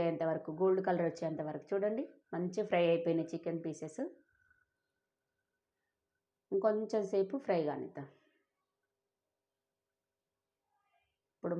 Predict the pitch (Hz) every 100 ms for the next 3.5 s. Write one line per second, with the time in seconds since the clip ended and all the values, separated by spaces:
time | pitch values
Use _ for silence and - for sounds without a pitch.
0 | 170 170 170 180 190 254 190 190 180 226
1 | - 180 170 165 - 170 202 294 - -
2 | _ _ _ - 185 208 220 226 208 202
3 | 196 196 190 208